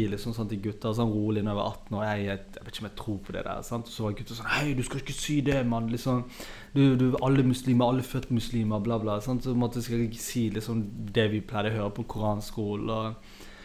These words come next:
Så på en måte da følte jeg jo litt sånn her, «Ok, så jeg kan ikke si at jeg ikke tror på det. Er det s-, er det på en måte, sant? Hvordan kan det», så da begynte jeg å eksperimentere, og litt av, jeg følte meg alltid litt sånn utenfor.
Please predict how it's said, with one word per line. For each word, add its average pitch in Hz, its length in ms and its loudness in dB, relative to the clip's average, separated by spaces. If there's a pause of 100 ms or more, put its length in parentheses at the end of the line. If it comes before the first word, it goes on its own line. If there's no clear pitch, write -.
(260)
Så - 80 4
på 143 80 6
en 151 60 6
måte 151 180 2
da 160 140 8 (100)
følte 135 460 4
jeg - 20 6
jo 143 80 6
litt 135 140 0
sånn 143 100 2
her, 127 220 4
«Ok, - 80 -10 (180)
så - 80 -4
jeg 131 80 -2
kan 123 140 0
ikke - 100 -4
si - 280 -4 (520)
at 120 160 -2
jeg 120 140 4
ikke 120 180 -2
tror 123 240 0
på 113 160 -4
det. 113 60 -4 (340)
Er 123 140 6
det 110 100 4
s-, - 160 -8
er 120 160 2
det 117 140 4
på - 80 -2
en 110 80 2
måte, - 100 -10
sant? 135 160 0
Hvordan 143 160 2
kan 135 240 2
det», 123 140 4 (580)
så - 160 -4
da 147 80 4
begynte 139 240 2
jeg 143 80 4
å 123 80 2
eksperimentere, 120 720 0
og 110 80 2
litt 113 160 0
av, 123 240 2
jeg 127 160 -2
følte 127 360 0
meg 127 100 6
alltid 113 240 0
litt 117 80 -4
sånn 113 220 0
utenfor. 110 640 -2